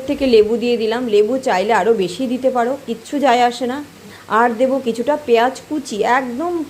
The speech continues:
কুচি করে কেটে নিয়েছি পেঁয়াজ, এই দেখো সেরকম পেঁয়াজ কুচি দিয়ে দিলাম কিছুটা। কাঁচা লঙ্কা, কাঁচা লঙ্কা কুচিও যে যেমন ঝাল খাবে সেই পরিমাণে কাঁচা লঙ্কা কুচি দিতে হবে। একদম মানে মুখরোচক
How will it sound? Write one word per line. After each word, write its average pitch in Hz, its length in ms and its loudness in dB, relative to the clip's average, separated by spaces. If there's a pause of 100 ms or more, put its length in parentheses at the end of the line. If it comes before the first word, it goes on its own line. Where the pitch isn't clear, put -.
(120)
কুচি 262 220 -4
করে 277 240 -2 (220)
কেটে 240 200 4
নিয়েছি 233 380 2
পেঁয়াজ, 226 280 0 (400)
এই 226 140 6
দেখো 226 340 0
সেরকম 262 460 0
পেঁয়াজ 208 360 0
কুচি 240 220 -6
দিয়ে 208 160 2
দিলাম 202 320 0
কিছুটা। 214 400 -6 (1500)
কাঁচা 220 280 4
লঙ্কা, 262 460 0
কাঁচা 226 240 0
লঙ্কা 247 300 0
কুচিও 262 420 0
যে 220 260 6
যেমন 233 360 0
ঝাল 190 340 -2
খাবে 233 200 -2
সেই 208 300 -2
পরিমাণে 233 380 2
কাঁচা 208 280 -2
লঙ্কা 226 260 0
কুচি 233 280 -4
দিতে 208 200 0
হবে। 226 340 0 (400)
একদম 220 600 2 (400)
মানে 233 140 0 (200)
মুখরোচক 339 720 0